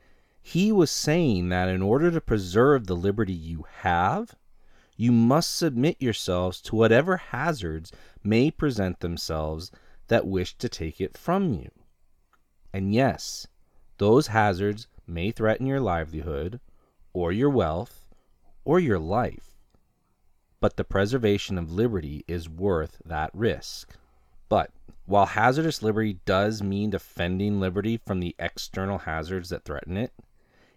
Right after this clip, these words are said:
it also is referring to the conditions that living under liberty inherently create. 'Cause guess what? Newsflash, living free involves risk. Living under liberty means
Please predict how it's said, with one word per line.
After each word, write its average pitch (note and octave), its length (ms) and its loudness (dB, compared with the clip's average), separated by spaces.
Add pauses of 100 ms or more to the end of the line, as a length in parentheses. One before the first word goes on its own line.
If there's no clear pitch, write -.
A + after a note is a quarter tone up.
it C3 160 2 (220)
also G2+ 840 -2
is G#2+ 160 -4
referring F2+ 500 -4
to A2+ 80 -8
the A2+ 120 -4
conditions F#2 720 -4
that - 160 -4
living G#2+ 640 2
under E2+ 240 -4
liberty E2 420 -4
inherently E2+ 560 -6
create. B2 640 -4 (840)
'Cause - 180 4
guess - 360 0
what? D#3 340 2 (560)
Newsflash, A#2+ 840 4 (280)
living D3+ 500 8
free D#3+ 520 2
involves A#2 560 2
risk. A#3+ 640 2 (1160)
Living G#3 360 4
under F3 280 4
liberty A#2+ 460 2
means G#2+ 360 0